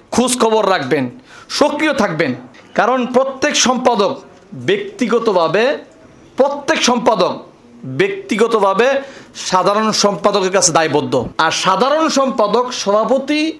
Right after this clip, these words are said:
অথবা সংগঠনিক দায়বদ্ধ। বুঝতে পারছেন? তিনি সম্পাদক মণ্ডলীকে বিভিন্ন বিষয়ে নির্দেশনা দিবেন এবং বিভাগীয় পরিকল্পনা করাবেন। দেখেন, আজকে যে আমাদের একটা প্রোগ্রাম বাস্তবায়ন হচ্ছে,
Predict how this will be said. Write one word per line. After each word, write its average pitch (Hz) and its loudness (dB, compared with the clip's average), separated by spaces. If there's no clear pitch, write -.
অথবা 175 0
সংগঠনিক 196 0
দায়বদ্ধ। 127 -2
বুঝতে 180 0
পারছেন? 180 0
তিনি 262 -2
সম্পাদক 214 0
মণ্ডলীকে 202 0
বিভিন্ন 190 -2
বিষয়ে 190 0
নির্দেশনা 170 -2
দিবেন 127 -8
এবং 214 0
বিভাগীয় 185 0
পরিকল্পনা 196 0
করাবেন। 135 -2
দেখেন, 180 -2
আজকে 156 -2
যে 190 0
আমাদের 175 2
একটা 185 -2
প্রোগ্রাম 165 -2
বাস্তবায়ন 160 0
হচ্ছে, 135 -2